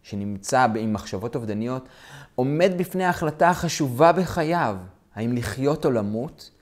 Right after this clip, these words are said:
כאשר מערכת קבלת ההחלטות שלו אינה עובדת כנדרש. לכן, כשאנחנו רואים ומתמודדים או מטפלים באדם דיכאוני,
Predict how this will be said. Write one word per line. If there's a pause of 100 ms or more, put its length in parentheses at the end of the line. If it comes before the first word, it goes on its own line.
(260)
כאשר
מערכת
קבלת
ההחלטות
שלו
אינה
עובדת
כנדרש. (540)
לכן,
כשאנחנו
רואים
ומתמודדים
או
מטפלים
באדם
דיכאוני,